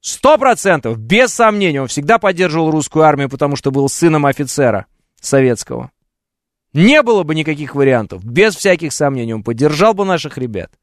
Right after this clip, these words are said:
Хотя со властью у него отношения были с отечественной, <laughs> так скажем, с нашей властью, да, ну, плохие. Чё там говорить? Да, и в Майдане он участвовал в две тысячи четвёртом году. Тоже, в общем-то, помним это всё.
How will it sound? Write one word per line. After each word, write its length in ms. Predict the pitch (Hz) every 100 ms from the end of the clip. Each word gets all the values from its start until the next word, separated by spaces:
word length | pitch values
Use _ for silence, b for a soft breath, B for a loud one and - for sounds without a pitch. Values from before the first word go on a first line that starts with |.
| _ _ _ _ _
Хотя 420 | - 185 196 247
со 380 | 175 - - 151
властью 440 | 139 196 175 - 123
у 20 |
него 160 | 120
отношения 500 | 113 117 110 131 113
были 300 | 107 107 101 -
с 480 | - - - - _ b b b b b
отечественной, 580 | 107 - 110 - - 113
<laughs> 60 |
так 140 | 123 -
скажем, 320 | - 107 -
с 80 | -
нашей 280 | 110 - 113
властью, 400 | 131 135 - 107
да, 280 | 120 101 92
ну, 300 | 170 196 165 _ _ _ _ _ _
плохие. 580 | - 135 - 117 90 110 _ _
Чё 180 | - 147
там 200 | 104 101
говорить? 480 | 104 98 - _ _ _
Да, 300 | 123 180 214
и 120 | 196
в 60 | 143
Майдане 460 | 143 147 127 98 90
он 100 | 104
участвовал 480 | - 104 - -
в 40 | 107
две 100 | 104
тысячи 260 | 101 -
четвёртом 480 | - - 98 - 104
году. 280 | 95 95 -
Тоже, 300 | - 165 143
в 100 | 123
общем-то, 500 | 120 - 117 - 113 _ _ _ _ _ -
помним 420 | 117 101 95 95
это 180 | - 98
всё. 320 | - 117